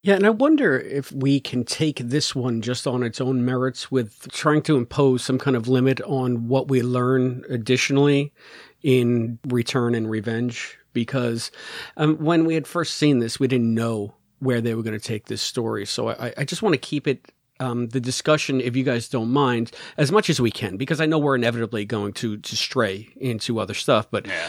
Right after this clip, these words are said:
Speaker 1: just within the context of how it's presented in this episode, I think there are definite strengths and definite weaknesses. And if, if you guys don't mind, can I just lay out one of the things that I see as one of the weaknesses? Um,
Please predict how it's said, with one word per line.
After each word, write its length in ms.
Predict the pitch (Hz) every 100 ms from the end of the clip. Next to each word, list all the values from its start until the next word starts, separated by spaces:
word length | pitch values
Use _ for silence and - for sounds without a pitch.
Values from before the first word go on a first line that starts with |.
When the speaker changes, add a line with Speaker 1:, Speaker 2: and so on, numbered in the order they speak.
| - -
Speaker 1:
just 240 | 175 202 208
within 240 | 185 165
the 80 | 151
context 580 | - 147 139 135 - 120
of 80 |
how 140 | 131 117
it's 100 | -
presented 460 | 123 113 107 107
in 100 | 104
this 220 | 101 98 95
episode, 560 | - 95 - - -
I 120 | - 135
think 200 | 170 165
there 180 | 160
are 100 | 143
definite 420 | 120 131 120 117 -
strengths 560 | - 107 110 - -
and 120 | 110
definite 360 | 104 101 110 95
weaknesses. 800 | 104 101 - 101 - - 95 - - - - - - - -
And 240 | 180 175
if, 160 | 180 165 -
if 140 | 165
you 80 | 220
guys 160 | 254
don't 140 | - 202
mind, 220 | 202 147
can 120 | 160
I 80 | 190
just 320 | 262 - - _ _ _ _
lay 200 | 185 147
out 140 | 127 120
one 140 | 131
of 80 | 120
the 60 | 110
things 300 | 123 110 -
that 120 | 101 110
I 140 | 107
see 400 | - 113 98 95
as 300 | 101 101 -
one 120 | 101
of 60 | 92
the 80 | 90
weaknesses? 720 | 87 - - - - - - - - - - 127
Um, 240 | 131